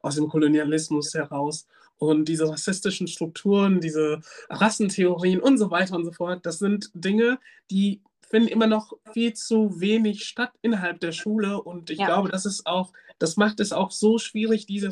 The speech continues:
Speaker 1: rassistischen Strukturen dann zu dekonstruieren. Und dahingehend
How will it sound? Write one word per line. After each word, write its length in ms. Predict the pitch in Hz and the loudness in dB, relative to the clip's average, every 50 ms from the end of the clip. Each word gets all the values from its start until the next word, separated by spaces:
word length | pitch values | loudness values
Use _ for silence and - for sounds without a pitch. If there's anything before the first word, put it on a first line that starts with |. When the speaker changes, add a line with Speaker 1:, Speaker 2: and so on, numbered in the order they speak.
| 185 | -6
Speaker 1:
rassistischen 540 | - 170 - - 220 214 - 214 202 - 214 | -10 -12 -10 -8 -8 -6 -6 -8 -6 -6 -8
Strukturen 680 | 190 - - 185 - - - - 226 220 208 202 208 - _ _ _ _ _ | -10 -8 -12 -14 -14 -14 -6 -2 0 0 0 -2 -6 -12 _ _ _ _ _
dann 240 | - 180 190 190 185 | -4 -2 -2 -2 -2
zu 160 | 185 - 202 | -4 -6 -8
dekonstruieren. 960 | 185 160 202 208 208 208 - - 190 185 - - - 156 143 165 190 190 170 147 | -4 -2 0 0 0 -2 -4 -8 -8 -8 -6 -6 -6 -6 -4 -2 -2 -2 -2 -2
Und 200 | 151 160 151 143 | -4 -6 -4 -2
dahingehend 800 | 160 170 190 202 196 - 202 202 180 190 196 208 202 196 - | 0 0 0 -2 -2 -4 -4 -4 -4 -4 -4 -4 -4 -6 -8